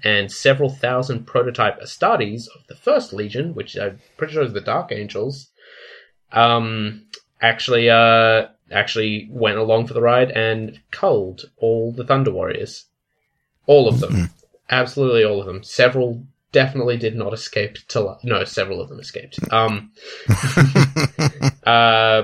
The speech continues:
Speaker 1: but the, the vast majority of them that escaped died fairly quickly, either at their own hands or the hands of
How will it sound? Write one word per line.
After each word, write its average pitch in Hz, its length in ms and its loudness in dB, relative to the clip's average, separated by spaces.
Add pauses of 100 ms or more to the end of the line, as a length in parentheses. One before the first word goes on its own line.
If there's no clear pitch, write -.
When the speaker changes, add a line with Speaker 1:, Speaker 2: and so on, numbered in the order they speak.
Speaker 1:
but 113 240 4
the, 113 320 6
the 113 120 -4
vast 120 300 4
majority 107 720 0
of 98 240 -2
them 98 220 -2
that 92 220 -2
escaped - 460 -2 (240)
died 92 400 -2 (180)
fairly 101 380 -2
quickly, 113 880 -8
either 101 560 0
at 107 160 -6
their 107 160 2
own 107 120 2
hands 104 240 -2
or 104 60 -6
the 98 100 -4
hands 98 300 -4
of 95 180 -8